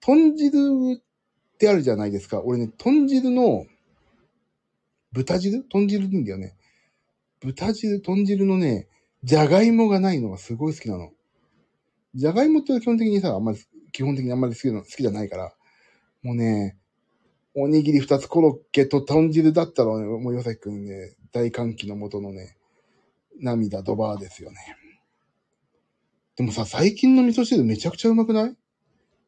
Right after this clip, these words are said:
インスタント。まあ、あのー、よくさ、十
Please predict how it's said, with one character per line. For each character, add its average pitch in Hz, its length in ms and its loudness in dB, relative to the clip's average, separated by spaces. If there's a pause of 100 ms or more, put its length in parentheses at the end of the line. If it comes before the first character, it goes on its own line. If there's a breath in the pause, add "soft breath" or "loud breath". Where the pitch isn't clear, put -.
(120)
イ 139 120 0
ン 131 40 -2
ス 117 80 -6
タ 117 100 -2
ン 98 100 -8
ト。 92 220 -10 (2000)
ま 147 120 0
あ、 - 100 0
あ 151 40 2
の 147 360 4
ー、 - 20 2
よ 220 120 4
く - 60 -16
さ、 92 280 -2 (220)
十 165 340 2